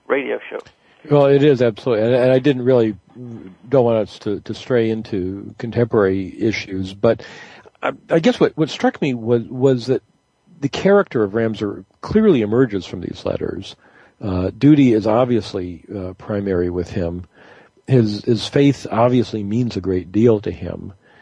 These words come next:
Speaker 2: Uh, his loyalty to his friends, to his family, to his, his wife, uh,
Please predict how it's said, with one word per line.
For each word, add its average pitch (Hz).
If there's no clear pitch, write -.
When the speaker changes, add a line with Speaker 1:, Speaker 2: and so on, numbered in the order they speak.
Speaker 2:
Uh, 90
his 98
loyalty 117
to 107
his 92
friends, 120
to -
his 87
family, 117
to 98
his, 90
his -
wife, 113
uh, 87